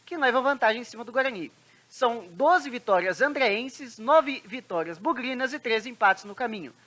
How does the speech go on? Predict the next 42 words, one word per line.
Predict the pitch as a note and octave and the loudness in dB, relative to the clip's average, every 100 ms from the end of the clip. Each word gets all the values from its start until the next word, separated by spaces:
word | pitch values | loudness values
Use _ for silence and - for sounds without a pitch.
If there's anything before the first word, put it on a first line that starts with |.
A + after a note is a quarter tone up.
| _ _ | _ _
Só | - E4 | -2 0
que | D#4+ D#4+ E4 | 2 0 -4
o | C#4+ C#4 C4 | -2 0 0
Guarani | A#3+ C#4 A#3+ B3+ | 0 0 -2 -6
fez | C4+ A#3+ | -8 -2
mais | C4 A3 | -2 0
gols, | G3+ E3 D3+ | -2 -2 -2
né? | G3+ | -4
Fez | G#3+ G3+ - | -4 -8 -2
quarenta | F#3+ B3+ C#4 | -2 -2 -6
e | A#3 | -10
três | F#3 G3 G#3 | -8 -8 -2
gols | A3 A#3 | 0 0
e | A3+ | -2
sofreu | D#4 D4 G#3+ | -8 -6 -6
quarenta. | F#3 A#3 F3+ C3 A#2+ - _ _ _ - | 0 0 0 -6 -16 -20 _ _ _ -16
Em | E4 | -6
considerando | C#4+ B3 A#3 G#3+ G#3+ | -2 0 2 4 4
apenas | G#3 G#3 G3+ | 2 2 2
jogos | F#3 F3+ F#3+ | 2 0 -2
oficiais, | A3+ C4+ C#4 A3+ B3+ - - - - | -10 -6 4 4 4 -4 -20 -20 -6
a | - | -2
desvantagem | B3+ D#4 C#4 A#3+ A#3 | 0 2 4 4 4
é | |
um | B3+ | 0
pouquinho | C4+ C#4+ D4 | -2 0 0
menor. | D4+ C#4+ E3+ | 4 6 4
São | - G3+ | 2 -10
trinta | C4 D4 A#3 | -8 -6 -4
e | G3 | -2
dois | A3 B3 | 0 2
jogos, | A#3+ B3 C4 D4+ - | 4 4 4 -10 -14
com | A#3+ | -14
nove | G3 A3+ D4+ C#4+ | -4 2 2 2
vitórias | A#3+ A3+ G3+ G3+ | -4 0 0 0
bugrinas, | A#3 A3+ C4 C4+ G#3+ | -8 -10 -8 -6 -6
onze | G#3+ G#3 G3+ | -6 -8 -4
derrotas | B3 A#3 A#3 C#4+ - - _ _ | 0 2 0 -2 -18 -20 _ _
e | D#4+ D#4 | 0 2
o-, | A3 | 4
doze | F#3 A3+ A3 G#3 | 6 6 6 0
empates. | D4 G#3+ D3+ - - | 2 4 4 2 -18